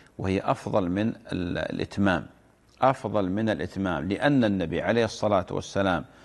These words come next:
كل من وصف، آه، صلاته في السفر قالوا بأنه ما كان يتم أبدًا، وإنما كان يقصر في السفر عليه الصلاة والسلام. فكان يصلي الرباعية،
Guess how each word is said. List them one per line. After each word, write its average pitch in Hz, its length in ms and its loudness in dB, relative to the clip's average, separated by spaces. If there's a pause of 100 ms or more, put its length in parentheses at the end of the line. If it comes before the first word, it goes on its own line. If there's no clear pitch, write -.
(320)
كل 147 140 4
من 113 400 4
وصف، 107 520 2 (400)
آه، - 140 -4
صلاته 101 680 4
في - 80 -12
السفر 131 540 4 (540)
قالوا 120 280 4
بأنه 110 440 0
ما 131 220 2
كان 127 320 0
يتم 113 460 0
أبدًا، 87 500 0 (420)
وإنما 110 460 2
كان 104 300 2
يقصر 110 320 0
في 90 80 -8
السفر 90 420 -2
عليه 95 200 2
الصلاة 92 400 0
والسلام. 90 480 -2 (400)
فكان 107 320 0
يصلي 95 380 0
الرباعية، 95 640 2